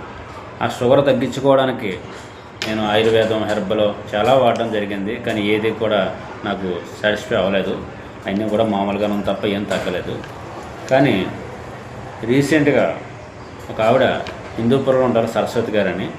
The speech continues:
ఆవిడ నాకు సుమన్ టీవీలో అన్వర్ గారి క్లాసులు చెప్తారు కదా, అన్వర్ గారి క్లాస్లో పరిచయం అయింది ఆవిడ. పరిచయం అయిన తర్వాత డైలీ ఏదో మెసేజ్లు అయ్యి, గుడ్ మార్నింగ్ అయ్యి పంపుతూ ఉన్నప్పుడు ఈ వీడియోలు కూడా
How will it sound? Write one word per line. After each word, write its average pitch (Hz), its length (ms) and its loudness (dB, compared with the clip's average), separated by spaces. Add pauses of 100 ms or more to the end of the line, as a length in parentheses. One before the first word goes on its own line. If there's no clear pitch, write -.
(380)
ఆవిడ 110 200 4
నాకు 104 320 0 (460)
సుమన్ 120 300 0
టీవీలో 131 340 4 (160)
అన్వర్ 127 280 4
గారి 123 180 4
క్లాసులు 117 320 4
చెప్తారు 117 340 -2
కదా, 139 200 4 (180)
అన్వర్ 120 260 2
గారి 131 160 4
క్లాస్లో 117 380 6
పరిచయం 110 300 0
అయింది 98 200 2
ఆవిడ. 92 180 0 (800)
పరిచయం 139 300 4
అయిన 147 240 8
తర్వాత 131 320 6 (260)
డైలీ 120 300 2
ఏదో 131 100 4
మెసేజ్లు 123 440 4
అయ్యి, 131 180 6
గుడ్ 117 180 2
మార్నింగ్ 120 260 6
అయ్యి 123 140 0
పంపుతూ 120 280 2 (100)
ఉన్నప్పుడు 117 320 2 (160)
ఈ - 20 -2 (100)
వీడియోలు 143 280 6
కూడా 143 100 6